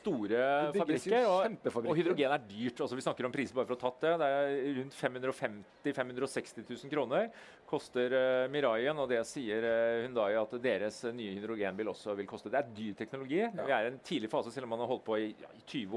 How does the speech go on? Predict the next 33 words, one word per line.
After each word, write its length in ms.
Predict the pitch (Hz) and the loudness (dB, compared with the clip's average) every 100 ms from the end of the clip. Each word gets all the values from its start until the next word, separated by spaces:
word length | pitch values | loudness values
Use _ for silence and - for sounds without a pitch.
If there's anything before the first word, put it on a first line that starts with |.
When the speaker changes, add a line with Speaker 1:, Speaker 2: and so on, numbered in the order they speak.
| 147 | 2
Speaker 1:
år 80 | 208 | 2
med 120 | 143 | -2
å 20 | 110 | -6
utvikle 240 | 101 113 104 | -6 -4 -2
dette 100 | 139 196 | 2 0
her. 100 | - - | -2 -4
Speaker 2:
Og 80 | 135 | 2
det 140 | 151 | 2
er, 400 | 147 147 143 147 - | 4 2 0 -2 -4
nødvendigvis 760 | 139 156 151 147 113 123 185 - | -2 0 2 0 2 2 2 0
blir 280 | 151 147 113 | 2 4 4
det 120 | 117 131 | 2 -2
dyrere 680 | 147 139 113 95 120 220 | -2 0 0 2 2 2
å, 240 | - 156 139 143 139 135 135 135 131 127 | 2 2 2 2 2 2 2 2 0 0
å 160 | 127 117 | 0 0
kjøre 320 | - 131 110 | 2 2 2
dem 80 | 123 | 0
også. 220 | - 156 339 233 | 0 0 0 0
Det 140 | 135 | 0
er 40 | 127 135 | 2 0
mindre 240 | 104 120 | 2 2
energieffektive. 880 | 165 202 143 127 - 117 107 117 233 | 2 0 0 0 -2 -2 0 2 2
Det 160 | 269 165 | 2 0
har 360 | - - 151 | 0 2 4
en 40 | 185 | 4
stor 140 | - 170 | 2 0
fordel, 340 | 190 156 247 - - - | 4 4 4 2 -16 -10
at 80 | |
du 60 | 135 | -4
kan 100 | 165 | -2
fylle 220 | 151 196 | 0 2
dem 120 | 117 131 | 2 2
fort. 240 | 180 - | 0 -2